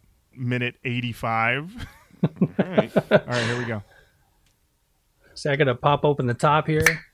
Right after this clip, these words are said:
Speaker 3: Oh, that sounds so good. That's, that's heaven. It's heaven in your mouth. <laughs>
Speaker 1: I'm not gonna lie. This is not bad. This is not bad.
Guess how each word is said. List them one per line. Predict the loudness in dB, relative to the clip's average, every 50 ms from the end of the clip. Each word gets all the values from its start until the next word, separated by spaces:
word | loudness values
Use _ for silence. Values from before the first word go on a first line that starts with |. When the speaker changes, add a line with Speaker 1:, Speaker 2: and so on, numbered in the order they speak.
| _ _ -6
Speaker 3:
Oh, | -4 -4 -4 -4 -4 -6 -6 -6 -8 -8 -10 -12 -12 -12
that | -12 -10
sounds | -8 -4 -4 -2 -2 -2
so | -2 -4 -2
good. | 0 4 6 8 8 8 6 4 -2 -8 -20 -6 -4 -2 -2 -2 -2 -4 -4 -4 -4 -4 -4 -4 -4 -4 -2 -2 -2 -4 -6 -8 -14 -18 -20 -20 -20 -20 -20 -20 -20 -20 -20 -20 -20 -20 -20 -20 -20 _ _ _ _ _ _ _ _ _ _ _ _ _ -20 -20 -18 _ -6 -6 -6 -4 -6 -8 -8 -8 -12 -18 -20 -16 -14 -12 -12 -12 -8 -2 0
That's, | 0 0 0 -2 -8 _ -2
that's | 0 0 0 2
heaven. | 2 2 2 4 2 2 0 0 0 0
It's | 0 0 2
heaven | 0 2 2 2 2
in | 2 4
your | 2 2
mouth. | 2 2 0 -2 -4 -8 _ _ _ _ _ _ _ _ -20 -20 -20 _ _ _ _ _ _ _ -20 -20 _ _ _ _ _ _ -20 -20 -12 -10
<laughs> | -10 -10 -10 _ _ _ _ _ -20 -20 -20 _ _ -14 -14 -14 _ -10 -10 -10 -10 -8 -6 -4 -4 -4 -2 -2 -2 -2 -2 -4 -4 -4 -4 -4 _
Speaker 1:
I'm | -6 -2
not | 0 2 2 2 0
gonna | -2 -4 -4
lie. | -2 0 2 2 0
This | 0 -4 -6 -8
is | -8 -6
not | -4 -4 -4 -4 -4
bad. | -4 -4 -2 -4 -6 -8 -10 -14 _ _ _ _ _ _ _ _ _ _ -10
This | -8 -8 -6 -8
is | -6 -4
not | -2 -2 -2 -2
bad. | -2 0 0 0 -2 -2 -6